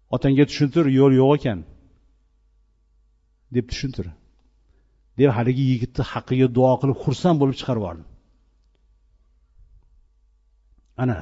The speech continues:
birov "obod qilaman", deydi, birov "vayron qilaman", deydi. Farzandlarimiz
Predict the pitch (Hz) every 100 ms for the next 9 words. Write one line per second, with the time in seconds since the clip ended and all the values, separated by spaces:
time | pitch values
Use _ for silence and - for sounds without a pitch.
0 | - 107 139 131 127 123 113 127 - 151
1 | 160 160 180 196 196 _ _ _ _ _
2 | _ _ _ - 120 131 127 123 123 117
3 | 117 113 101 82 78 - _ - _ _
4 | _ _ _ _ _ _ _ _ _ _
5 | _ _ _ _ _ _ _ _ _ _
6 | _ _ _ _ _ _ _ _ _ _
7 | _ _ _ _ _ _ _ _ _ _
8 | _ - 131 127 143 123 135 139 147